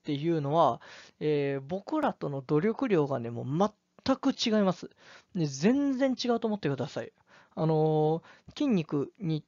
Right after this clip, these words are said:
え、筋肉の動かし方に関しての、あのー、認識の違いもめちゃくちゃありますし、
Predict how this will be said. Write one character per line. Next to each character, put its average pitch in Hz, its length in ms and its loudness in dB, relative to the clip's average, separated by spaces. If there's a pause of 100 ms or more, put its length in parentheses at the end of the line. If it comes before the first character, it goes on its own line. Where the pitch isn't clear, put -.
(680)
え、 170 80 0
筋 254 200 -4
肉 156 180 0
の 135 180 -2
動 175 80 0
か 220 160 4
し - 180 -6
方 - 380 2
に 139 300 -4 (120)
関 180 280 2
し - 100 -8
て 151 160 0
の、 165 380 4 (360)
あ 160 140 -2
の 143 880 0 (340)
ー、 160 80 -6
認 156 220 2
識 - 240 -4
の 151 100 -2
違 147 300 -2
い - 20 0
も 139 140 0
め 131 160 -4
ち - 80 -6
ゃ 151 60 -2
く - 100 -10
ち 156 120 -2
ゃ 143 60 4
あ 147 60 2
り 147 100 -4
ま 143 140 -2
す 139 140 -10
し、 - 320 -8